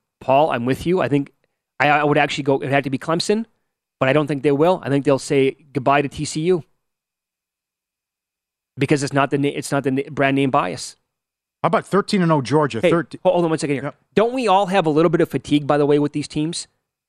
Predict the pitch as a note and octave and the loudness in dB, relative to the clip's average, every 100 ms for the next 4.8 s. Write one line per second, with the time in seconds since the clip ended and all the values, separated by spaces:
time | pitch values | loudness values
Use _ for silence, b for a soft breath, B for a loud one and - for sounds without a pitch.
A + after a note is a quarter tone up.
0 | _ _ D3+ F#3 G#3 - D#3+ F3+ F3 F3+ | _ _ 0 2 2 2 0 0 -2 0
1 | F3 F3+ - E3 F#3 F#3 D#3+ F#3 - C#3+ | 0 0 -4 -2 0 2 0 0 0 2
2 | E3 F3+ D3+ C#3 D3 C#3 - - E3 D3 | 2 2 -2 0 0 -2 -4 -4 -2 0
3 | C#3 E3+ D3+ - D#3 C#3+ C#3 C3+ C3 A3 | 0 0 0 -2 -4 -2 -2 -4 -4 -2
4 | - C#4+ C#4 C3 - - - F#3 | 2 2 2 -2 -8 -20 -2 0